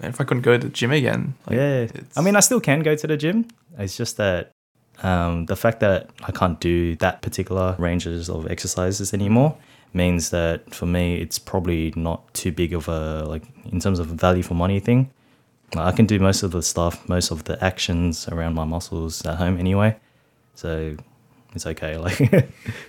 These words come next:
Speaker 1: Suppose so.
Speaker 2: Yeah, yeah.
Speaker 1: So this question was sent in by one of our listeners. He was previously on, uh, the show, Mister Gary Lee,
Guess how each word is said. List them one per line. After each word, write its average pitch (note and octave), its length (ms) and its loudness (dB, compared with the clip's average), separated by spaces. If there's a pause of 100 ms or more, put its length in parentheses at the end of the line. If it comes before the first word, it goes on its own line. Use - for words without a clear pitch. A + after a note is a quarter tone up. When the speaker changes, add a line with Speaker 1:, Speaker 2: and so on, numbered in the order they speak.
(240)
Speaker 1:
Suppose C3 360 -4
so. E3 280 -2 (240)
Speaker 2:
Yeah, G#2 240 0
yeah. G2 220 -2 (560)
Speaker 1:
So - 180 0
this D3+ 160 2
question D#3 380 4
was B2 120 4
sent A#2+ 340 2
in A#2 240 2
by A#2 720 2
one B2 180 0
of A#2+ 360 -6 (520)
our B2 140 -4
listeners. F3+ 600 -2
He B2+ 160 -2
was A#2 160 0
previously A2+ 680 -2
on, - 460 -4 (300)
uh, - 240 -6
the B2 120 -8
show, C3 560 -2 (160)
Mister A#2+ 400 -6
Gary B2 460 0
Lee, D#3+ 440 -4